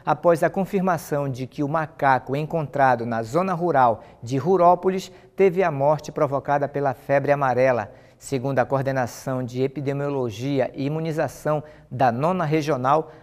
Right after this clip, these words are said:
a taxa de vacinação contra a febre amarela nos municípios da região ainda é baixa.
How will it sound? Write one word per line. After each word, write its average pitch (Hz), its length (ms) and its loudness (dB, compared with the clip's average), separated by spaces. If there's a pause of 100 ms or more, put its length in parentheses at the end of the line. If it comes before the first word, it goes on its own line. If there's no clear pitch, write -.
(100)
a 139 80 0
taxa 143 400 0
de 131 100 -6
vacinação 143 720 -2 (220)
contra 190 440 0
a - 20 -4
febre 123 340 -2
amarela 147 500 2 (280)
nos 139 320 -4
municípios 170 840 -2
da 135 100 2
região 151 480 -2 (220)
ainda 151 280 -2
é 160 40 0
baixa. 131 560 2